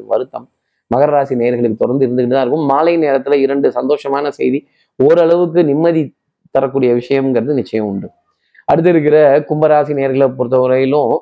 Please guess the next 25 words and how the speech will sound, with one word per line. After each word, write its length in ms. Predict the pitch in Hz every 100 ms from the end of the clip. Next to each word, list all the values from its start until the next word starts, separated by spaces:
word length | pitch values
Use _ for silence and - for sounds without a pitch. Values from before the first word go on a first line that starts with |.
| -
கற்றோருக்கு 540 | 143 127 175 160 139
சென்ற 400 | 180 147 135 151
விடமெல்லாம் 420 | 139 135 135 139 147
சிறப்பு. 400 | 127 120 - 160
நீங்களுடைய 500 | 135 123 120 117 117
அறிவு, 580 | 117 131 139 165 123
அ-, 100 | 117 120
உங்களுடைய 340 | 123 117 117
அறிவு, 380 | 120 127 143 156
அனுபவம், 500 | 120 123 127 143 - _ _ _ -
புத்திசாலித்தனம், 720 | 135 147 151 147 139 143 156
கெட்டிக்காரத்தனம், 500 | 131 135 139 131 156
இந்த 140 | 156
நெட்வொர்க்கு, 560 | 135 160 196 185 165 185
நெட்வொர்க்குங்கிறாங்கல்ல, 800 | 156 156 147 147 147 131 123 123
அந்த 300 | 120 113 123
நெட்வொர்க்கை 320 | 151 175 151
பயன்படுத்த 440 | 135 143 151 139 131
வேண்டிய 240 | 120 117
தருணம். 240 | 123 139 143
"இதை 140 | 151
பாத்தியா, 400 | 160 156 165 165
புடிச்சிட்டேன் 360 | 151 147 160 131
பாத்தியா" 480 | 127 131 143 135
அப்படின்னு 400 | 117 123 120 120